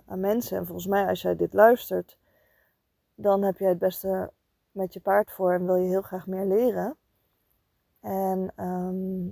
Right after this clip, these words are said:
ja, je paard goed begrijpen. En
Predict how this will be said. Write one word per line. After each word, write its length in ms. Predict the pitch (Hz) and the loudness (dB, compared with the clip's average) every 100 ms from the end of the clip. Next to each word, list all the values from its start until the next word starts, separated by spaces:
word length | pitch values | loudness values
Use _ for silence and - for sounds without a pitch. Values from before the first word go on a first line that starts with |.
| - | -10
ja, 180 | 254 262 | -2 2
je 140 | 196 | 2
paard 300 | 185 226 226 | 2 4 4
goed 160 | - 196 | 0 -12
begrijpen. 640 | 185 - 185 180 - 170 - _ _ _ _ _ _ _ _ _ _ _ | -12 -6 -2 -2 -6 -20 -20 _ _ _ _ _ _ _ _ _ _ _
En 760 | - 233 233 233 226 226 226 | 6 8 8 6 4 0 -4